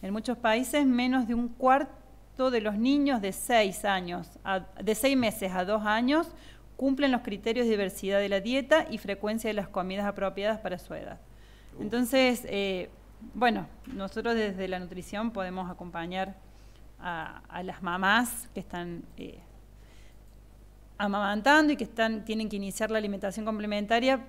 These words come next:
Speaker 1: eh, para darle un poco de información, para poder, eh, enseñar y acompañar en esto, pero bueno, también los pediatras están presentes.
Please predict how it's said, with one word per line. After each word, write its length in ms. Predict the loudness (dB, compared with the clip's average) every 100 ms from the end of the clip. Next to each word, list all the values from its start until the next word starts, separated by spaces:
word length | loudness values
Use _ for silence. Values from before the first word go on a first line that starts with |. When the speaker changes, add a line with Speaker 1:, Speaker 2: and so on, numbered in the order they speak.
| -10
Speaker 1:
eh, 240 | -10 -10
para 260 | -8 -6 -4
darle 520 | 0 0 -2 -6 -12 -10
un 100 | -12
poco 220 | -10 -10
de 40 |
información, 760 | -10 -10 -10 -10 -2 2 2 2
para 220 | 0 -4
poder, 400 | -4 -2 -2 -6
eh, 280 | -10 -12 -14 -16 -18 -20 -20 -20 -20 -20 -20 -10
enseñar 640 | -10 -4 -4 0 0 2
y 60 | 0
acompañar 580 | -2 -4 -6 -6 -4 -4
en 120 | -2
esto, 300 | -2 0 -2
pero 140 | -2
bueno, 220 | -4 -4 -6
también 260 | -8 -6
los 120 | -8
pediatras 580 | -8 -10 -6 -6 -6 -8
están 300 | -8 -10 -10
presentes. 680 | -8 -10 -10 -12 -8 -8 -8